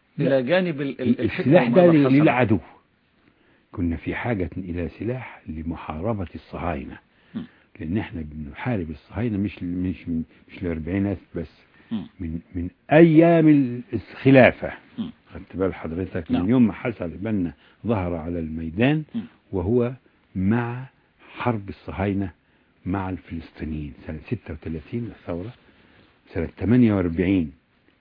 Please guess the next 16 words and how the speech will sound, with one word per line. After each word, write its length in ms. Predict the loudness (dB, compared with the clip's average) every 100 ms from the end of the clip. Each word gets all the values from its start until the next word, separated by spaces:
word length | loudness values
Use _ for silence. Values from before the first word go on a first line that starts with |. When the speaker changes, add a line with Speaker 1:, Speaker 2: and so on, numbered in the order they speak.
| -18
Speaker 1:
وحرب 360 | -14 -6 -6 -6 _ _ _ _ -12
العصابات 640 | -10 -10 -10 -6 -6 -6 -12 _ _ _ _ _
في 140 | -10
فلسطين. 680 | -8 -10 -14 -10 -2 -2 -2 _
Speaker 2:
مم. 80 | -14 -14 _
Speaker 1:
وعلى 240 | -8 -6 -6
فكرة، 420 | -8 -6 -10 -10 _ _ _ _
يعني، 420 | -14 -12 -10 -12 -14 _ _ -14
هذه 480 | -6 -6 -6 -8 -8
أيام 480 | -4 -2 -2 -4 -4
مجيدة 520 | 0 4 4 2 -4 -14 _ _ _ _ -14
حينما 340 | -8 -6 -6
كان 340 | -6 -4 -2
يجلس 460 | 0 -2 -2 -6 -10
حسن 280 | -16 -12 -12
البنا 460 | -8 -6 -6 -8